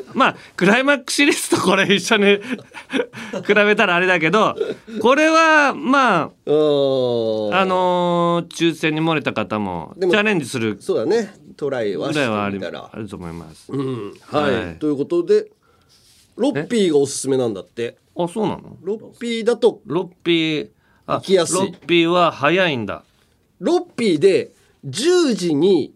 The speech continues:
Speaker 2: うん。
Speaker 1: 別にみんな十時ぴったしにさ、買いたいって思ってるかどうか知らないけどさ、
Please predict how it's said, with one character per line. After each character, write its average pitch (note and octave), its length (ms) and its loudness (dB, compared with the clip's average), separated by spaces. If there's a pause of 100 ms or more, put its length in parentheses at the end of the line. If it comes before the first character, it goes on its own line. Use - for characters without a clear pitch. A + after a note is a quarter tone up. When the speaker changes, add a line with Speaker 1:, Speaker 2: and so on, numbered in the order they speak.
(140)
Speaker 2:
う B2 60 -8
ん。 G2 140 -8 (500)
Speaker 1:
別 D3 300 -2
に C#3+ 60 2
み E3 100 2
ん F#3+ 40 2
な F3+ 140 4
十 D3+ 320 2
時 - 160 2
ぴ D3+ 120 -6
っ - 40 -14
た G#3+ 180 2
し G#3 160 -4
に D3 140 0
さ、 C3 280 -2
買 E3+ 240 2
い - 40 -4
た A3 140 2
い A3+ 80 4
っ - 40 -8
て F3 100 2
思 E3 140 2
っ G#3 40 2
て G3+ 100 0
る D#3 60 2
か D3+ 100 6
ど F3 80 2
う - 20 0
か D#3 80 4
知 D#3 60 0
ら D#3+ 100 2
な E3 80 2
い D3+ 40 -2
け C3 60 0
ど B2 80 0
さ、 G#2+ 220 0